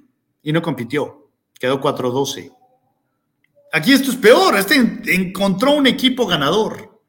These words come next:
y lo está desbaratando. Me recuerda un tanto a Chip Kelly también, con las Águilas de Filadelfia. Entonces, bueno, pues sí, señores, me arranqué la, la greña de tanto coraje.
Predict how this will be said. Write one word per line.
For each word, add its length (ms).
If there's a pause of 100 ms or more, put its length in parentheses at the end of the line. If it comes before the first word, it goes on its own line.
(1600)
y 80
lo 100
está 140
desbaratando. 540
Me 120
recuerda 280
un 140
tanto 220
a 40
Chip 280
Kelly 320
también, 480
con 100
las 140
Águilas 260
de 80
Filadelfia. 580 (1600)
Entonces, 300
bueno, 280
pues 120
sí, 240
señores, 320
me 100
arranqué 400
la, 360
la 160
greña 300
de 80
tanto 260
coraje. 840